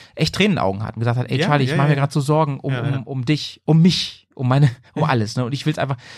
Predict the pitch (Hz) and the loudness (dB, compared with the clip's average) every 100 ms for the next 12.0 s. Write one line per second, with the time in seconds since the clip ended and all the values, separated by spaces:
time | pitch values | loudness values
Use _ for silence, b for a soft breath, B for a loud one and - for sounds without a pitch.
0 | B B 156 226 226 - 190 156 196 196 | B B -2 0 -2 -2 0 2 0 -2
1 | 175 - 160 151 165 165 165 156 156 156 | -4 -2 -2 -2 -6 -2 -2 -2 -2 -2
2 | - 139 131 151 - B B - 160 170 | 0 0 0 0 -2 B B 2 4 4
3 | 165 143 170 165 160 160 147 143 127 117 | 2 0 2 0 0 2 2 2 2 -2
4 | - - - _ _ - 139 151 139 135 | -6 -12 -14 _ _ -2 -2 -2 -4 0
5 | 135 147 - - - 139 135 - - 143 | 2 0 -6 -10 -6 -4 -4 -4 -4 -4
6 | 147 175 156 - 170 156 147 135 - 135 | 0 0 -2 -2 -2 0 0 -2 -4 -4
7 | 131 165 160 202 - 143 170 151 143 190 | 0 0 2 0 0 0 2 2 2 0
8 | 233 - 151 139 160 165 156 - B B | 0 0 0 0 -2 -2 -6 -8 B B
9 | - 139 175 170 160 208 - 104 104 - | -4 -2 0 -2 -2 -2 -2 -4 -4 -4
10 | 117 113 - 117 117 117 B B B B | -4 -4 -2 2 2 0 B B B B
11 | B - 156 - 117 - 110 - 117 | B -2 -2 -2 -4 -4 -6 -2 -2